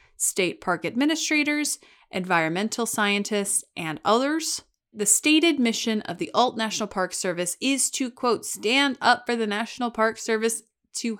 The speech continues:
help protect and preserve the environment for future generations to come,"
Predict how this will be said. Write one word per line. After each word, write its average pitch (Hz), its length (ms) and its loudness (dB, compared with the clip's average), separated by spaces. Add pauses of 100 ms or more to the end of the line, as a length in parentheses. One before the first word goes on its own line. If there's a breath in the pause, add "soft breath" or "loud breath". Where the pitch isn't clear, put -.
(100)
help 277 320 -2
protect 330 560 -4 (260 loud breath)
and 302 240 -2
preserve 285 540 -2
the 302 160 0
environment 233 640 2
for 311 240 -2
future 202 320 -2
generations 208 580 -2
to 320 100 -2
come," 339 360 2